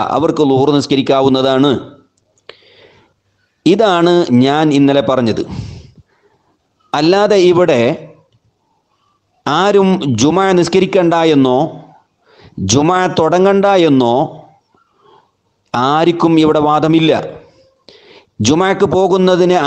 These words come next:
ആരും ഇവിടെ തടയുന്നുമില്ല. അങ്ങനെ ഒരു വാദം നമുക്കാർക്കും ഇല്ല.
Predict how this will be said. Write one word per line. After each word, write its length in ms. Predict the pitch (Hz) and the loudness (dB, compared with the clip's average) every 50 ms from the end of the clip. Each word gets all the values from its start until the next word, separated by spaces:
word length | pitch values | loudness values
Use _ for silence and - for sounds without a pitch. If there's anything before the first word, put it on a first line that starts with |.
| 147 160 | 0 0
ആരും 260 | 175 185 190 185 185 180 | 0 0 0 2 2 2
ഇവിടെ 180 | 175 175 170 175 175 - | 2 0 0 -2 -2 -2
തടയുന്നുമില്ല. 680 | 160 151 156 170 185 190 185 185 185 190 190 190 190 156 113 92 - - - - - _ _ _ _ _ _ _ _ _ _ _ _ - 127 139 | -2 0 0 2 2 2 2 2 2 2 0 0 0 -2 -2 -4 -8 -14 -20 -20 -20 _ _ _ _ _ _ _ _ _ _ _ _ -8 -4 -2
അങ്ങനെ 280 | 151 165 185 185 185 175 180 175 | 0 0 2 2 2 2 2 2
ഒരു 120 | 165 160 143 | 2 2 0
വാദം 280 | 147 160 170 156 170 170 170 143 143 | 0 0 0 0 -2 -2 -2 -2 -2
നമുക്കാർക്കും 720 | 143 160 - - 160 156 151 156 156 147 151 151 151 151 147 143 | -2 -2 -2 -2 -2 -2 0 -2 -2 -2 -2 0 0 0 2 2
ഇല്ല. 120 | 147 | 2